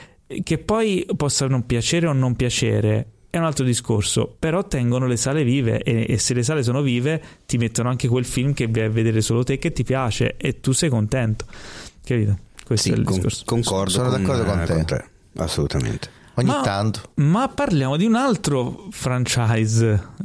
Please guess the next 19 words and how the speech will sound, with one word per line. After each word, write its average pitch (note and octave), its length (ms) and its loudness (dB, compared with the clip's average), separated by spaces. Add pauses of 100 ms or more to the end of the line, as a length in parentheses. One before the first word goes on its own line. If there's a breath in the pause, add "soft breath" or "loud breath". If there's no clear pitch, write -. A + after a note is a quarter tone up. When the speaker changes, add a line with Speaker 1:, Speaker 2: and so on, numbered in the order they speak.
(160)
Speaker 1:
che A#2+ 100 -2
sta A2 200 -2
per A2+ 160 -2
arrivare, A2+ 800 0
che, A#2 380 -2
o B2+ 60 2
anzi A2+ 280 0
che A#2+ 120 -2
è - 40 2
arrivato, A#2+ 500 0
è D3+ 160 -2 (160)
Hunger F#3+ 320 2
Games, B2 500 0 (560 loud breath)
la C#3 180 0
ballata D3+ 460 0
dell'usignolo C#3+ 760 4
e A2+ 60 0
del C3 180 2
serpente. A2+ 920 0